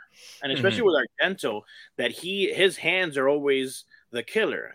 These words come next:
Speaker 1: Like, he always says
Speaker 2: Right.
Speaker 1: that he has to play the killer because only he knows what's inside the killer's mind,
Speaker 2: Mm-hmm.
Speaker 1: which is like, I, I mean, he definitely, if he wasn't a filmmaker, I could see how he could possibly be a, a serial killer. 'Cause he's
Speaker 2: Yeah. <laughs>
Speaker 1: he's
Speaker 2: And he's a,
Speaker 1: killed his
Speaker 2: he's a
Speaker 1: wife three
Speaker 2: creepy
Speaker 1: times.
Speaker 2: looking dude,
Speaker 1: Yeah.
Speaker 2: too.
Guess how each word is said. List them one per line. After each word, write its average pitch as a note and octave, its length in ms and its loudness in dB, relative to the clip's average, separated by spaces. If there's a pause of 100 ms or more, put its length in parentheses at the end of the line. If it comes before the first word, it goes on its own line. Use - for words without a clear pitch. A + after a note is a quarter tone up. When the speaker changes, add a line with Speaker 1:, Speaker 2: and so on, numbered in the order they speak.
Speaker 1:
Like, A2 180 -4
he C#3+ 160 -2
always D3+ 320 -2
says D#3 160 4
Speaker 2:
Right. G#2 140 8
Speaker 1:
that - 140 0 (340)
he F#3+ 100 -4
has E3+ 240 2
to D#3 80 -4
play D3+ 160 2
the C#3 80 2
killer F#3 220 0
because B2+ 200 -4
only D3+ 280 -2
he E3+ 260 -12
knows C#3+ 260 -2
what's A#2+ 200 -8
inside B2 340 -4
the G2+ 60 -6
killer's G#2+ 380 -8
mind, G2 340 -10 (460)
Speaker 2:
Mm-hmm. E2+ 140 -18
Speaker 1:
which A#2 180 -8
is A#2 140 -8
like, G2+ 400 -4 (240)
I, A2 120 -4 (180)
I A2 40 -6
mean, G#2+ 240 -8
he B2 100 -8
definitely, F#3+ 440 0
if A#2+ 100 -4
he E3+ 100 -6
wasn't F3+ 280 0
a B2 40 -8
filmmaker, A#2+ 520 -2
I A2 80 -2
could A2+ 140 -8
see C3 180 -4
how A#2 160 -4
he A2+ 80 -4
could A2 160 -10
possibly G#2 400 -6
be G2 240 -10
a, F2+ 80 -6 (180)
a A#2+ 40 -4
serial F#2 340 -8
killer. D#2+ 280 -12
'Cause - 120 -8
he's C3 120 6
Speaker 2:
Yeah. G#2 380 8 (680)
<laughs> - 0 -
Speaker 1:
he's F3+ 100 4 (500)
Speaker 2:
And C4 140 8
he's C4+ 100 12
a, - 20 10
Speaker 1:
killed - 20 8
his G#3 120 8
Speaker 2:
he's G3+ 100 6
a - 80 10
Speaker 1:
wife - 20 -
three - 40 2
Speaker 2:
creepy G#3+ 320 4
Speaker 1:
times. C#3+ 100 6
Speaker 2:
looking A#2 260 2
dude, C3+ 240 6
Speaker 1:
Yeah. - 180 -4
Speaker 2:
too. F2 280 0